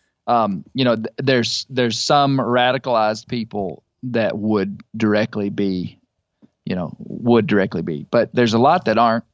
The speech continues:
There's a lot that have the same ideas as us. And what you just said is a can of worms, Mark, because the, the, the climate of twenty twenty-one is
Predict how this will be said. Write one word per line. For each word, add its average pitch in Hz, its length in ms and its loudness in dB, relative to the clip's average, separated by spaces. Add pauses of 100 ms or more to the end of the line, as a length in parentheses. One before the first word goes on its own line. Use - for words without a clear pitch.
(140)
There's 120 140 -8
a 123 60 -2
lot 127 260 4
that 120 100 -4
have 117 220 2
the 110 80 -4
same 113 520 0 (640)
ideas 110 520 2
as 107 140 -4
us. 104 420 0
And 123 240 4
what 131 320 0
you 226 100 2
just 202 220 0
said 185 200 2
is 151 160 0
a 156 60 -6
can 156 200 2
of 131 60 0
worms, 135 300 0
Mark, 101 260 0
because 113 520 -2 (460)
the, 127 220 0
the, 117 220 -2 (220)
the 117 140 -6
climate 143 800 0 (120)
of 113 640 0 (260)
twenty 131 300 0
twenty-one 117 880 2 (420)
is 120 400 -2